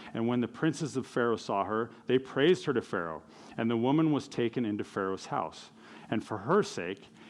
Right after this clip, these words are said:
he dealt well with Abram. And he had sheep, oxen, male donkeys, male servants, female servants, female donkeys,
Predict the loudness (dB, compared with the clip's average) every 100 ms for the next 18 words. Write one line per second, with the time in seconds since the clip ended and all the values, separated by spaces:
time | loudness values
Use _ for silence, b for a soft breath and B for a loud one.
0 | -12 -2 -2 2 2 2 2 2 2 2
1 | 0 0 -2 -8 -14 -18 -20 B B B
2 | B B -2 2 4 4 2 0 2 2
3 | 2 -8 -20 -10 4 4 6 4 4 6
4 | 6 6 6 4 4 0 2 4 4 4
5 | 4 4 2 0 2 6 6 4 2 2
6 | 2 2 4 6 6 6 4 4 4 4